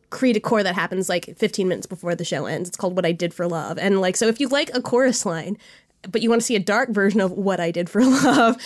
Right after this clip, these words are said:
absolutely, you gotta watch this. And this is just, just even saying, like, um, I hadn't thought about it this way, Josie, but just, like, the idea that the, the body movement is the song, you know, in this, even though there are songs in this, I think, like, that is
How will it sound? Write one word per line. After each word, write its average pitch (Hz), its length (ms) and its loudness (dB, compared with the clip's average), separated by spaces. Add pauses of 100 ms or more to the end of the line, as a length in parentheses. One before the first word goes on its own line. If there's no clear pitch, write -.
(420)
absolutely, 233 480 2
you 220 60 0
gotta 202 160 2
watch 196 220 0
this. 202 160 0
And 254 300 2
this 240 300 0
is 269 100 -6
just, 277 320 -2
just 320 180 -2
even 480 200 4
saying, 302 300 2
like, 220 240 0 (340)
um, 196 380 -2 (160)
I 254 100 0
hadn't 285 180 0
thought 254 180 -2
about 202 180 -2
it 175 60 -4
this 196 180 -4
way, 190 140 -2
Josie, 185 260 -4
but 180 160 -6
just, 190 200 -4
like, 190 240 -4
the 208 120 -2
idea 202 340 0
that 185 360 -4
the, 208 180 -2 (280)
the 220 80 -2
body 196 440 0
movement 247 460 0
is 208 160 -2
the 214 100 -4
song, 233 560 -2 (160)
you 202 140 0
know, 165 260 -2
in 233 200 2
this, 233 360 -2 (240)
even 226 160 4
though 214 80 4
there 202 120 2
are 196 120 2
songs 214 360 0
in 247 60 -2
this, 262 180 -2 (280)
I 202 140 0
think, 202 300 -2
like, 196 240 -6
that 202 160 0
is 196 180 -2